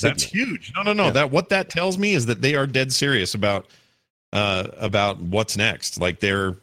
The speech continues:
Speaker 1: that is them showing their hand and saying, "Oh, you thought we were kind of losing interest, or Satya Nadella maybe wasn't thinking we were gonna do Xbox as much, or spin this off, or whatever."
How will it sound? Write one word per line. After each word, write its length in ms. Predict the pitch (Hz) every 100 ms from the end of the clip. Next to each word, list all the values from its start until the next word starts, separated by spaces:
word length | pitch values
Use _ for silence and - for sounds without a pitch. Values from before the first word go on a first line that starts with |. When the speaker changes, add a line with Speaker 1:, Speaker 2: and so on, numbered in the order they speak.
| _ _ _ -
Speaker 1:
that 300 | 92 104 120
is 160 | 139 127
them 500 | 135 123 117 110 - _ _ -
showing 360 | 110 - 120 120
their 120 | 110
hand 220 | 123 135
and 80 | 110
saying, 320 | 92 104 98 90 - _ -
"Oh, 120 | 147
you 140 | 160 139
thought 260 | 160 147
we 120 | 131
were 120 | 127 123
kind 280 | 143 135
of 440 | 131 131 127 123 113 - _ _ _ -
losing 300 | 139 139 156
interest, 580 | 151 - 110 90 - 107
or 100 | 98
Satya 440 | 120 117 - 123
Nadella 280 | 123 127 131
maybe 240 | 131 131
wasn't 400 | 135 135 135 135
thinking 340 | 127 143 143 135
we 140 | 139
were 160 | 139 135
gonna 180 | 139 135
do 160 | 143
Xbox 480 | 139 123 - 107 -
as 120 | 98
much, 400 | 104 101 95 -
or 180 | 101 95
spin 340 | - - 123
this 180 | 135 139
off, 320 | 151 139 120 107
or 60 |
whatever." 380 | 101 95 90 85